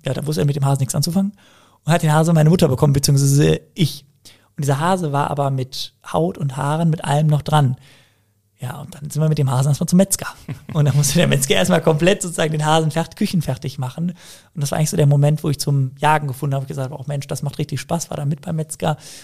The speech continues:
Speaker 1: Und dann bin ich mit dem Freund meines Großvaters auf den Hochsitz. Und da war es eigentlich klar, als, ich glaub, ich war sechs, dass ich da gerne, ähm, in, mit meiner Verbundenheit zur Natur, auch fürs, für die Natur machen möchte. Ja, und so bin ich gerne an der Natur. Ja, so kam's zum Jagdschein.
Speaker 2: Weiter geht's.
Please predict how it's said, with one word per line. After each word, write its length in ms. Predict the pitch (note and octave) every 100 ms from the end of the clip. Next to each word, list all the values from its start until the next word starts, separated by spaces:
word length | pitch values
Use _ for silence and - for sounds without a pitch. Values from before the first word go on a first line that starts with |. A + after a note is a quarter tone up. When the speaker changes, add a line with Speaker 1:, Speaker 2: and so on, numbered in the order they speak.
| _
Speaker 1:
Und 100 | -
dann 80 | C#3
bin 80 | D3
ich 80 | C#3
mit 100 | C#3+
dem 140 | B2+
Freund 260 | - C#3+ E3
meines 180 | C3
Großvaters 400 | - D3 E3 C#3+
auf 20 | D#3+
den 160 | C3
Hochsitz. 480 | F3 - G3+ F#3 - _ - _ -
Und 100 | C#3
da 160 | C3 C3+
war 100 | C#3
es 120 | C3+
eigentlich 340 | C3+ B2 B2+
klar, 220 | - D3 D3+
als, 280 | - -
ich 80 | -
glaub, 140 | - B2+
ich 80 |
war 60 | C3+
sechs, 400 | B2+ D3 C#3+ - - - - _
dass 80 | C#3+
ich 100 | -
da 80 |
gerne, 400 | D3+ C#3+ C3+ C3 - _
ähm, 360 | D3 C#3+ D#3 - _ -
in, 140 | E3
mit 120 | F#3+ F3+
meiner 120 | D3+
Verbundenheit 440 | D3 D3+ E3 C#3
zur 100 | C#3
Natur, 500 | C#3 C3+ D3+ D3 D3+ - - _
auch 140 | D3 -
fürs, 180 | C#3
für 80 | -
die 80 | C3+
Natur 280 | C#3 - C3+
machen 220 | C#3 D3+
möchte. 360 | C#3 C#3 D3+ C3 -
Ja, 100 | E3+
und 200 | - -
so 80 | B2+
bin 100 | C#3+
ich 140 | C#3
gerne 300 | D3 C3 D3+
an 80 | D3+
der 80 | D3
Natur. 460 | C#3+ - D3 D#3 _ _
Ja, 100 | - - _ _ _ _ _ -
so 60 |
kam's 160 | D3 -
zum 80 | G3+
Jagdschein. 380 | D3 - - - _ _ _ _ _ _ _ _
Speaker 2:
Weiter 220 | G2+ A2
geht's. 240 | A#2+ A2